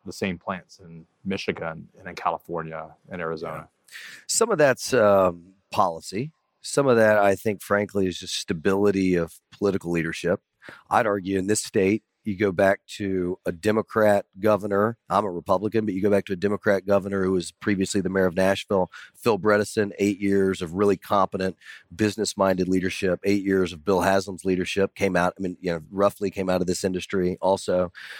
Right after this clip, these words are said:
Speaker 2: Our current governor ran a, a, a company that does business across the Southeast. So, you know, you've got now twenty years of competent leadership statewide. Companies see that. Um,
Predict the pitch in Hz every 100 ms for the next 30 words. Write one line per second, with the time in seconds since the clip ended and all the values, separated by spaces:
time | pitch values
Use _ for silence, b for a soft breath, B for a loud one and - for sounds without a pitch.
0 | B - 98 - 110 101 98 101 98 98
1 | 95 87 B B - 101 101 98 95 92
2 | - 95 87 - 87 _ _ _ _ -
3 | 104 98 95 90 - 101 92 - 101 92
4 | - - 95 - 98 104 95 - 95 92
5 | - - 101 92 113 107 107 101 123 110
6 | - 104 101 98 92 90 _ _ _ -
7 | 127 131 123 107 87 98 101 110 104 95
8 | 92 - 92 92 90 85 - - B B
9 | B B B B - 139 131 135 107 110
10 | 113 - 110 - 110 101 104 104 95 120
11 | 110 104 92 - - _ - - 120 104
12 | 101 98 95 _ 104 98 95